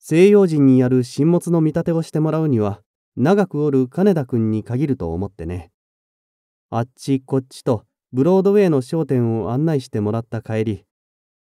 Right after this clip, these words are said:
夜も遅くなるし、腹も空いたから、僕は何の気なしに、近所の品料理屋にでも行こうかと勧めると、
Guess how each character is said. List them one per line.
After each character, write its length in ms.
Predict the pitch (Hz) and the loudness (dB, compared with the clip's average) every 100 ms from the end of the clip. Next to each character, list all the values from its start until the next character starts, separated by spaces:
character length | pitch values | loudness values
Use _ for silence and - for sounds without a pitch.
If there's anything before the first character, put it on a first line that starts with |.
| _ - | _ 2
夜 200 | 185 233 | 4 4
も 220 | 165 120 | 2 0
遅 220 | 123 147 | -4 -6
く 80 | 165 | -4
な 100 | 160 | -2
る 80 | 143 | -4
し、 300 | - 113 107 | -4 -4 -4
腹 260 | - 127 | -6 -4
も 140 | 190 147 | 0 -2
空 200 | - 113 | -2 -8
い 60 | |
た 100 | 120 | -6
か 120 | 120 90 | -6 -6
ら、 160 | 85 _ _ _ _ _ _ | -8 _ _ _ _ _ _
僕 240 | 120 127 135 | -6 -2 0
は 200 | 113 110 | 0 0
何 240 | 120 165 | 0 -2
の 100 | 165 | -2
気 120 | 165 | -4
な 120 | 165 | -4
し 140 | 165 123 | -2 0
に、 180 | 117 - _ _ _ - | 0 -2 _ _ _ -4
近 220 | 151 139 | 0 2
所 100 | 127 | 2
の 200 | 113 113 | 0 -2
品 240 | - 135 | -2 -4
料 180 | 165 185 | -2 -2
理 80 | 180 | 0
屋 100 | 190 | 0
に 140 | 165 | 2
で 80 | 135 | 0
も 140 | 120 | 0
行 80 | 127 | -2
こ 160 | - 180 | -2 -6
う 40 | |
か 120 | 160 | -4
と 120 | 151 120 | -8 -8
勧 280 | - - | -8 -6
め 80 | 117 | -4
る 100 | 110 | -4
と、 240 | 110 101 | -6 -8